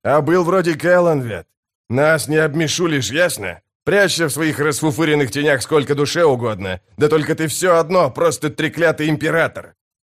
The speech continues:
«Ой, какой кошмар!» Бестелесная фигура вдруг захихикала и отодвинулась. «А ты разве не солдат Малазанской империи?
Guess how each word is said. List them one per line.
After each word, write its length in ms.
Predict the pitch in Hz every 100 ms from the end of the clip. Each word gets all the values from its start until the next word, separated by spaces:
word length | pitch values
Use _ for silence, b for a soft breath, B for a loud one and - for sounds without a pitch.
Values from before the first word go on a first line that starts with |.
| _ _ _ -
«Ой, 320 | 170 147 110
какой 380 | - 123 - 147
кошмар!» 720 | - 170 - 151 156 123 - _ _ _ _ -
Бестелесная 800 | 120 131 - 143 143 117 139 139
фигура 400 | 131 131 160 156
вдруг 300 | 120 147 120
захихикала 840 | 110 143 135 127 156 147 143 123 85
и 120 | 110
отодвинулась. 880 | 117 104 113 98 90 78 76 - - _ _ _ b b
«А 160 | 214 190
ты 420 | - 151 110 101
разве 380 | 110 110 104 135
не 160 | 151
солдат 540 | 143 151 151 139 190 247
Малазанской 760 | 277 277 233 226 185 - 175
империи? 600 | 151 - 139 113 92 87